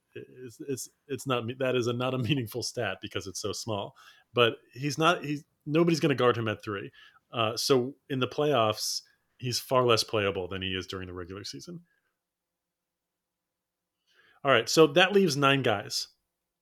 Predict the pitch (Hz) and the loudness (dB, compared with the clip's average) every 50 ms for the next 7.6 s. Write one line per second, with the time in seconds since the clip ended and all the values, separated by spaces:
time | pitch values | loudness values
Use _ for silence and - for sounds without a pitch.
0 | _ _ _ _ _ _ _ _ _ 139 151 156 156 170 170 170 165 156 151 147 | _ _ _ _ _ _ _ _ _ 4 4 6 6 6 6 6 6 6 6 4
1 | 143 143 139 135 - - 143 123 117 113 113 110 113 127 - _ _ - 123 127 | 4 4 2 0 0 4 4 6 6 4 4 2 -2 -4 -10 _ _ -10 -8 -6
2 | 131 135 135 - 131 113 107 135 139 143 151 143 139 135 127 127 120 120 120 117 | -6 -6 -4 0 0 0 2 2 2 4 4 4 6 4 4 4 2 2 2 0
3 | 110 110 107 104 104 104 104 104 104 101 - _ _ _ _ _ _ _ _ 113 | 0 0 0 0 0 -2 -2 -2 -4 -6 -10 _ _ _ _ _ _ _ _ -4
4 | 104 101 101 101 101 104 107 - - - _ - - 139 131 135 139 143 151 139 | -2 -2 0 0 0 -2 -2 -4 -6 -12 _ -4 -2 0 2 4 4 4 2 2
5 | 117 120 120 120 123 127 123 123 135 139 139 117 120 110 - - - 135 147 160 | 4 4 4 4 4 2 2 2 4 4 4 2 -2 -4 -2 0 0 2 4 4
6 | 147 127 117 120 123 - 139 120 - - 120 110 - - 117 107 104 101 104 113 | 2 4 2 2 2 0 -2 -4 0 0 0 0 0 -2 -4 -4 -4 -4 -6 -6
7 | - - - _ - _ _ _ 127 123 139 | -8 -12 -20 _ -20 _ _ _ -10 -10 -10